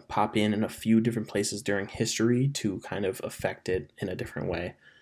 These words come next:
than what we would imagine would happen. For example, um, in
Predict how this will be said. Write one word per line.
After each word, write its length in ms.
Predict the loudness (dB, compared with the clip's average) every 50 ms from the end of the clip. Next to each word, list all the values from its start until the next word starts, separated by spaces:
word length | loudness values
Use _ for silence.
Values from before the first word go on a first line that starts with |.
| _ -20 -20 _ -4 -2
than 340 | 0 0 2 0 0 2 4
what 160 | 6 6 6
we 180 | 4 2 -2 -4 -4
would 240 | 0 2 4 4
imagine 420 | 4 2 2 2 2 2 0 -2 -4
would 120 | -4 -4
happen. 260 | -4 -6 -6 -8 -10 -14 -16 _ _ _ _ _ _ _ _ _ _ _ -20 -20 _ _ _
For 240 | -12 4 8 10 10
example, 640 | 12 12 10 10 10 10 8 6 6 4 4 2 -2 _ _ _ _ _ _ _ -4
um, 360 | -4 -2 -2 -2 -4 -4 -6 -10 -14 _ _ _ _ _ _ _ _ _ _
in 560 | 0 2 2 4 2 2 0 -2 -2 -4 -6